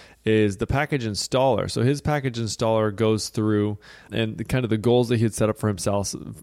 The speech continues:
himself was that he wanted to have visibility of all the tasks that were performed, both success and failure.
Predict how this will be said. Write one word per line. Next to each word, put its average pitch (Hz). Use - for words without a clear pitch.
himself 104
was 107
that 104
he 101
wanted 110
to 104
have 95
visibility 110
of 95
all 104
the 113
tasks -
that 107
were 110
performed, 104
both 104
success -
and 104
failure. 92